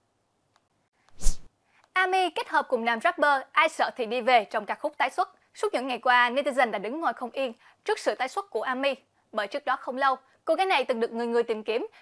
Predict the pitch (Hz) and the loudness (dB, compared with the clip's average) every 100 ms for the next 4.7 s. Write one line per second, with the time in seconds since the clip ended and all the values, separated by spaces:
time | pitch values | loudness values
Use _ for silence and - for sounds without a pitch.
0 | _ 294 285 240 226 294 415 294 247 233 | _ -4 0 0 -2 -4 -4 -6 2 2
1 | 233 _ _ 294 294 330 330 339 311 - | 2 _ _ 4 4 4 4 2 2 -4
2 | - 247 269 311 262 233 269 - 220 254 | 0 4 4 2 2 4 2 0 -4 -4
3 | 269 277 262 311 - 311 330 254 - 294 | -4 -2 -2 -2 -2 -4 0 0 2 2
4 | 254 - 220 233 233 226 247 | 0 -4 -4 -4 0 0 0